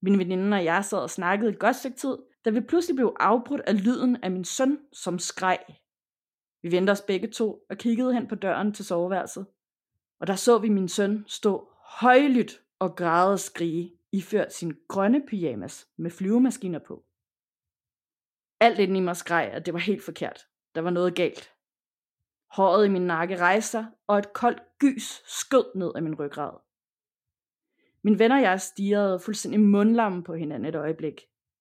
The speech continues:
Vi vidste begge to, at min søn ikke kunne skifte pyjamas selv endnu.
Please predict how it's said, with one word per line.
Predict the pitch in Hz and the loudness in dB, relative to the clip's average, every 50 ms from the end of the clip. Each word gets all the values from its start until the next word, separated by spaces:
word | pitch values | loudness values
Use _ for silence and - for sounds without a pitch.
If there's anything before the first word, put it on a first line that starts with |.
| _ _ _ _ _ _ _ _ _ _ _ _ _ _ _ - | _ _ _ _ _ _ _ _ _ _ _ _ _ _ _ -12
Vi | 170 | -10
vidste | 151 156 165 165 - - | -6 -4 -4 -4 -4 -4
begge | 185 175 175 175 | -6 -6 -6 -4
to, | - 214 202 - - _ _ _ _ _ _ | -4 -4 -4 -4 -6 _ _ _ _ _ _
at | - 190 | -4 -2
min | 196 196 | -2 0
søn | 196 - 226 233 233 | 2 2 4 4 4
ikke | 220 214 - | 2 0 -4
kunne | - 214 | -8 -8
skifte | - - 202 170 - | -8 -8 -10 -10 -10
pyjamas | - 185 165 165 160 160 175 180 175 | -6 -4 0 0 0 0 -2 -4 -6
selv | - - 180 165 - | -6 -6 -6 -4 -4
endnu. | 165 156 147 147 | -6 -8 -8 -10